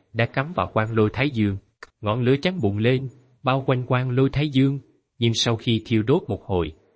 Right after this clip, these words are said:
quang lôi thái dương không nổ tung như mọi người tưởng tượng. Ngọn lửa trắng cũng không tắt,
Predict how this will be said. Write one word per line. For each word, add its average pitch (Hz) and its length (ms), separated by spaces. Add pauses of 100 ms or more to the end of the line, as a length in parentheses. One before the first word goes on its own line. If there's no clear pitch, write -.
quang 113 260
lôi 104 240
thái 139 160
dương 110 260 (220)
không 170 280
nổ 110 180
tung 135 280 (200)
như 127 140
mọi 98 180
người 90 260
tưởng 117 180
tượng. 82 320 (380)
Ngọn 104 220
lửa 98 240
trắng 151 260
cũng 110 120
không 101 240 (100)
tắt, 165 140